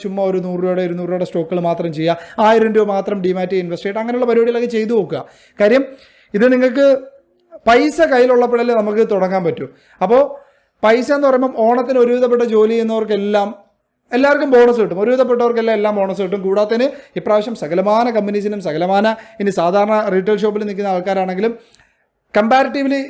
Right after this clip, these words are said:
ആ, മുമ്പ് രണ്ട് വർഷത്തിന് നോക്കുവാണെങ്കിൽ എല്ലാവർക്കും ബോണസ് കിട്ടാനുള്ള സാധ്യതയുണ്ട്. കാര്യം കച്ചവടം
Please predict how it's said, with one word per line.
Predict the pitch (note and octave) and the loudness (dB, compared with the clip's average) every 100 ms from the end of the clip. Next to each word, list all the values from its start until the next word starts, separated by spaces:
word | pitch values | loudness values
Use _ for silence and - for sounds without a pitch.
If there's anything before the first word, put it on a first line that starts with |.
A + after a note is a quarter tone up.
| - _ G#3 | -14 _ -2
ആ, | |
മുമ്പ് | G#3 A3 B3 C4+ | -2 0 0 2
രണ്ട് | C4 A#3 A#3 | 2 2 0
വർഷത്തിന് | A3 G3 A3 A3+ | 0 -2 -8 -6
നോക്കുവാണെങ്കിൽ | G#3 G3 G#3 G#3+ | -8 -6 -8 -6
എല്ലാവർക്കും | A3 A#3+ A#3+ A#3+ | -6 0 0 0
ബോണസ് | G#3 G#3 G#3+ | 0 -2 -2
കിട്ടാനുള്ള | G#3+ G#3 G#3 | -2 0 0
സാധ്യതയുണ്ട്. | F#3+ F#3 G3 F#3 | -2 -2 -2 -4
കാര്യം | E3+ F3+ | -4 -4
കച്ചവടം | F3+ F3 G#3 A3 | -4 -2 0 0